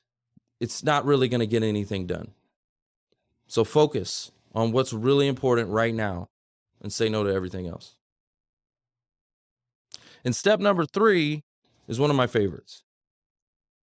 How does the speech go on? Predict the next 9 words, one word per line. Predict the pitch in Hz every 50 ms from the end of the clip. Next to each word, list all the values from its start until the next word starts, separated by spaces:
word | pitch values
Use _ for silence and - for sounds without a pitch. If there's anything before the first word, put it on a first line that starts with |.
| _ _ _ _ _ _ _ _ _ _ _ _
Step | - - 151 165
number | 190 190 170 165
three | - - 143 139 135 127 127 123 120
is | 104 110 113
about | 110 110 107 104 104 101 98 - 98
re-engaging | 104 123 143 151 156 156 143 127 131 123 123 113 104 104 101 98 98 95 98 98 - _ _ _ -
and | 101 95
taking | - 117 107 104 - 104 104 98 - -
action. | 98 95 95 92 - - - 67 65